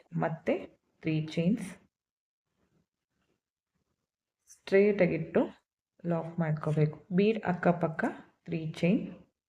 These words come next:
ಬೀಡ್ ಅಕ್ಕಪಕ್ಕ ತ್ರೀ ಚೈನ್, ಸ್ಟಾರ್ಟಿಂಗಲ್ಲಿ ಫೈವ್ ಚೈನ್. ಇವಾಗ ಮತ್ತೆ ಫೈವ್ ಚೈನ್ ಹಾಕ್ತೀನಿ. ಸ್ಟ್ರೇಟ್ ಆಗಿಟ್ಟು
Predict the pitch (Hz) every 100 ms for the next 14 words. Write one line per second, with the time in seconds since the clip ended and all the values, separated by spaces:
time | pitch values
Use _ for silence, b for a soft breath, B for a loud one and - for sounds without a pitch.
0 | _ _ _ _ _ _ _ _ _ _
1 | _ _ _ _ _ _ _ _ _ _
2 | _ _ _ _ _ _ _ _ _ _
3 | _ _ _ _ _ _ _ 175 185 185
4 | 175 175 170 170 - 254 277 - 180 165
5 | 208 285 - - 175 160 165 165 165 160
6 | 160 156 175 254 - B B B - 190
7 | 185 175 175 - - 175 165 - 233 185
8 | 160 - 170 175 156 156 165 180 285 -
9 | - _ _ _ _ _ _ _ _ _
10 | _ _ _ _ _ _ _ _ _ _
11 | _ _ _ _ _ _ _ _ _ _
12 | _ _ _ _ _ _ _ _ _ _
13 | _ - 180 180 180 156 160 160 -